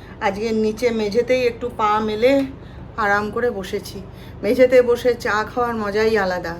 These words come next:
তাই না বলুন? সব সময় চেয়ার টেবিলে বসে কায়দা করে চা খেতে ভালো লাগে না, একটু মেঝেতে পা মেলে বসে আরাম করে চা খেতে না আমার তো খুব ভালো লাগে। চা কেন?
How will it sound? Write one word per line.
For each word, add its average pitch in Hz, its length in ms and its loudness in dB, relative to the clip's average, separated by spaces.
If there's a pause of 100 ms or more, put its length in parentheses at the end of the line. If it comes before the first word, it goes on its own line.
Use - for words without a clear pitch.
(120)
তাই 208 180 -4
না 208 140 -4
বলুন? 208 260 -2 (500)
সব 226 320 2
সময় 262 300 0
চেয়ার 226 320 0
টেবিলে 247 340 4
বসে 240 320 2
কায়দা 214 340 2
করে 240 240 4
চা 220 160 -2
খেতে 226 240 0
ভালো 190 260 -2
লাগে 175 240 -6
না, 175 120 -14 (480)
একটু 214 240 2
মেঝেতে 226 400 2
পা 220 240 2
মেলে 226 280 0
বসে 208 320 -2
আরাম 220 420 0
করে 226 340 0 (380)
চা 214 180 -4
খেতে 226 260 0
না 285 180 0 (340)
আমার 214 300 4
তো 320 100 0
খুব 277 180 -2
ভালো 196 260 0
লাগে। 175 280 -4 (600)
চা 214 340 4
কেন? 254 360 2